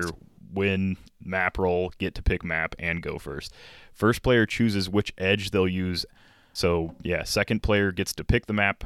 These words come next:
First player gets to choose one of the four edges that they're gonna use, uh, as their starting area, place their force and terrain marker. Then second player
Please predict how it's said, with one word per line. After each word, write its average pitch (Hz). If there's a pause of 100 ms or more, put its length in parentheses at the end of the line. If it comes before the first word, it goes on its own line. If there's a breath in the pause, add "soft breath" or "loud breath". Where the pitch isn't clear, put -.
(100)
First -
player 98
gets 95
to 73
choose 98
one 90
of 95
the -
four 92
edges 87 (400 soft breath)
that 85
they're 87
gonna 85
use, 82 (480)
uh, 80
as 90
their 98
starting 87
area, 82
place -
their 95
force 98
and 92
terrain 90
marker. 87 (200)
Then 85
second 104
player 92